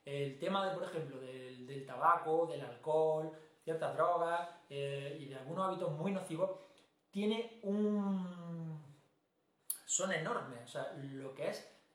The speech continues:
ese conjunto, esa conexión neural, es enorme. Forma, forma casi un cable, casi literalmente. Entonces, imagínate que es así de grande el de, eh, el del tabaco. Y tú ahora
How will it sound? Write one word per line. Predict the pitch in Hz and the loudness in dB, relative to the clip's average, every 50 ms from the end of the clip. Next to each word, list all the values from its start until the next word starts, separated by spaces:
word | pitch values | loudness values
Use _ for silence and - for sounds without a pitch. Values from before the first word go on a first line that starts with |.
| _ _ | _ _
ese | 190 190 202 190 | -10 -6 -4 -4
conjunto, | 190 190 180 175 - - 196 202 190 185 170 165 | -4 -4 -6 -6 -6 -2 0 0 0 0 -2 -4
esa | 160 - 185 - | -4 -4 -4 -2
conexión | 175 170 160 160 - 175 165 165 | -2 -2 0 -2 -2 -2 -2 -2
neural, | 156 151 139 139 151 151 - - - - - - - | -2 -4 -2 0 0 0 0 -2 -6 -10 -16 -20 -14
es | - 160 - - | -6 -4 -4 -2
enorme. | 160 147 170 208 196 156 135 | -2 -2 -2 -2 -2 -2 -4
Forma, | 139 - - 165 175 196 208 208 214 240 247 247 - - - - _ _ _ _ _ _ _ _ _ | -4 -4 0 2 2 2 2 2 0 0 0 -2 -8 -14 -20 -20 _ _ _ _ _ _ _ _ _
forma | _ - 143 143 - - | _ -8 -4 -2 -2 -2
casi | - - - | -2 -2 -4
un | 160 143 143 | -4 -4 -2
cable, | 143 180 233 - - - - - - - _ _ _ _ _ _ _ _ | 0 0 0 0 -2 -4 -10 -14 -16 -20 _ _ _ _ _ _ _ _
casi | - 135 - - 185 | -10 -8 -8 -6 -8
literalmente. | 202 170 127 123 156 143 139 - - - - - - - - _ _ _ _ _ _ | -8 -6 -2 0 0 0 0 -2 -4 -4 -8 -12 -16 -20 -20 _ _ _ _ _ _
Entonces, | _ - - 156 151 - - - | _ -12 -6 -4 -4 -4 -4 -6
imagínate | 147 143 143 143 190 202 202 196 208 214 190 | -6 -6 -4 -2 -2 -2 -2 -2 -2 -4 -4
que | 175 180 | -6 -8
es | 175 | -8
así | 180 170 - 185 | -8 -8 -6 -4
de | 165 156 147 | -4 -2 0
grande | 156 165 170 170 175 190 - - - - - _ _ _ _ _ | 0 0 -2 -2 -4 -6 -8 -8 -12 -18 -20 _ _ _ _ _
el | 160 151 175 185 175 | -6 -4 -4 -4 -4
de, | 143 151 165 190 - - - - | -4 -4 -4 -4 -4 -6 -10 -10
eh, | 151 143 143 143 139 135 135 135 131 127 127 127 127 131 143 143 | -8 -4 -2 -2 -4 -4 -6 -10 -10 -10 -10 -12 -12 -12 -10 -8
el | 139 156 | -4 -2
del | 170 165 - | -2 -2 -2
tabaco. | 123 151 165 156 - - - - | 0 0 0 0 0 -4 -10 -14
Y | - | -12
tú | - - 170 180 | -10 -6 0 2
ahora | 170 160 165 170 190 185 185 - - - - | 4 4 6 4 4 2 2 -2 -4 -8 -12